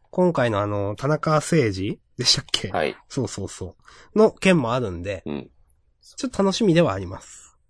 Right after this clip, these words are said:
Speaker 2: どこが変わり、どこは変わらないのか。
Speaker 1: うん。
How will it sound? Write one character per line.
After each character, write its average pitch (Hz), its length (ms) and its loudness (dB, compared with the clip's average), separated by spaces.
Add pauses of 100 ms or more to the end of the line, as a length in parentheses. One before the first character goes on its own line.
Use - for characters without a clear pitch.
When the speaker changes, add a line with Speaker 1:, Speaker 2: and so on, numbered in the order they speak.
Speaker 2:
ど 98 140 -4
こ - 180 -6
が 131 220 6
変 120 120 10
わ 131 200 12
り、 180 320 8 (440)
ど 147 140 12
こ 143 160 6
は 143 320 12 (200)
変 113 100 4
わ 92 80 6
ら 98 100 4
な 87 140 2
い 80 40 2
の 76 100 -2
か。 - 220 -12 (1080)
Speaker 1:
う 113 60 -8
ん。 92 280 -8